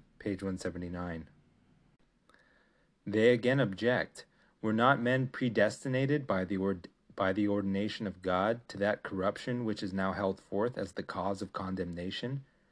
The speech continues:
If so, when they perish in their corruptions,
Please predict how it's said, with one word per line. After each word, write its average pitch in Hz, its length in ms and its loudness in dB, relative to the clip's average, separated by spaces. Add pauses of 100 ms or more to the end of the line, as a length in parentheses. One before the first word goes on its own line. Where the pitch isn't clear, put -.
(880)
If 151 180 8
so, 104 500 6 (120)
when 110 160 -2
they 107 120 4
perish 117 500 2
in 107 120 -6
their 95 140 -2
corruptions, 95 720 -4